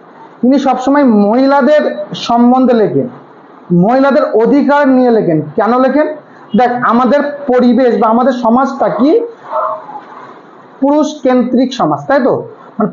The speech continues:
পুরুষদের দ্বারা আমরা চালিত হই বলে উনি সবসময় মেয়েদেরকে অধিকার, মেয়েদের সম্মান প্রদানের জন্য উনি যত লেখালেখি করেছেন সবটাই মেয়েদের কথা ফুটে উঠেছে। এই ব্যাঙ্গেল নিশ্চয়ই ছেলেরা পড়ে না। এখন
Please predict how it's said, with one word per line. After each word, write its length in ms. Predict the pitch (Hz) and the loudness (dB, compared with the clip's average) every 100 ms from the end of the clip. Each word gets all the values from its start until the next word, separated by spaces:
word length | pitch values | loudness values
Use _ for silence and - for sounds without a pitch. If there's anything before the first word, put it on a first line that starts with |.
| - | -2
পুরুষদের 500 | 262 285 247 277 269 208 | 0 2 2 0 0 0
দ্বারা 260 | 240 233 254 214 | 0 2 2 2
আমরা 180 | 240 269 - | 2 0 0
চালিত 280 | 214 214 247 240 | 0 0 0 0
হই 140 | 247 | 2
বলে 240 | 226 269 311 - - - - 208 | 2 0 0 -4 -12 -20 -6 -2
উনি 140 | 269 285 269 | 0 0 0
সবসময় 420 | 262 - 294 277 220 | -2 0 2 2 2
মেয়েদেরকে 640 | 226 262 269 294 269 - 285 277 208 | 2 2 2 2 0 0 0 2 0
অধিকার, 400 | 190 240 247 277 285 - - - 170 180 | 2 2 0 -2 -4 -10 -20 -8 -2 0
মেয়েদের 400 | 247 269 285 285 285 - | 2 2 2 -2 -4 -2
সম্মান 400 | 214 233 240 240 | 0 2 2 0
প্রদানের 420 | 247 240 240 240 196 | 0 0 2 0 0
জন্য 240 | 254 254 277 311 - - - | 2 2 2 -2 -12 -20 -4
উনি 160 | 254 285 185 | 0 2 2
যত 220 | 226 233 262 | 0 2 0
লেখালেখি 400 | 247 262 247 262 240 | 0 0 0 0 0
করেছেন 260 | 262 285 269 269 | 0 0 -2 -2
সবটাই 380 | 233 233 294 262 | -4 -2 0 2
মেয়েদের 300 | 233 226 240 240 | 2 2 0 0
কথা 160 | 247 - | -2 -2
ফুটে 180 | 156 147 | -2 -2
উঠেছে। 260 | 135 135 - - - - - - - 233 | -2 -6 -16 -20 -20 -20 -20 -20 -4 0
এই 80 | 285 240 | 2 4
ব্যাঙ্গেল 440 | 240 233 254 254 214 214 | 2 2 2 2 2 0
নিশ্চয়ই 320 | 226 262 269 | 0 -2 -2
ছেলেরা 340 | 269 220 233 254 | 0 0 2 2
পড়ে 240 | 247 254 | 0 0
না। 120 | 247 - - - - - - 180 | -2 -6 -14 -20 -20 -20 -8 -4
এখন 200 | 226 | -2